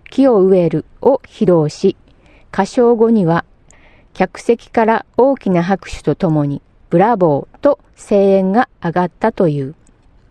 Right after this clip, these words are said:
泣けるほど素晴らしかったと審査員の心を震わせた神山くんは、所属する宇都宮少年少女合唱団で磨きをかけてきた。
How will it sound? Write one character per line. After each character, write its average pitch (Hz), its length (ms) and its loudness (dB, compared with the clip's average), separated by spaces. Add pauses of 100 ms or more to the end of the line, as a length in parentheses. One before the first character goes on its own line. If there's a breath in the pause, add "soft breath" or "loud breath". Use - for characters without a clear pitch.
(600 soft breath)
泣 185 160 -2
け 240 140 2
る 269 100 0
ほ 254 160 0
ど 247 240 0
素 - 200 -8
晴 214 120 2
ら 247 140 2
し - 160 -16
か 185 100 -4
っ 165 60 -6 (160)
た 131 160 -8 (340)
と 277 160 0 (260 soft breath)
審 240 320 0
査 240 200 -2
員 196 280 -2
の 214 280 -2
心 196 460 0
を - 160 2 (140)
震 185 220 0
わ 185 140 0
せ 170 160 -6
た - 240 -4 (100)
神 175 300 -4
山 175 280 -4
く - 140 -8
ん 160 220 -4
は、 185 160 -2 (720 soft breath)
所 202 160 -2
属 226 260 -2
す - 180 0
る 190 200 0 (360 soft breath)
宇 185 60 -6
都 233 320 0
宮 226 320 0 (140)
少 247 340 -2
年 247 260 2
少 247 300 0
女 185 220 -2 (120)
合 190 160 -2
唱 247 360 0
団 165 260 -4
で 202 180 -2 (380 soft breath)
磨 202 260 0
き - 160 0
を 220 120 2
か 226 160 -4
け 190 100 -2
て - 160 -8
き - 100 -20
た。 - 160 -16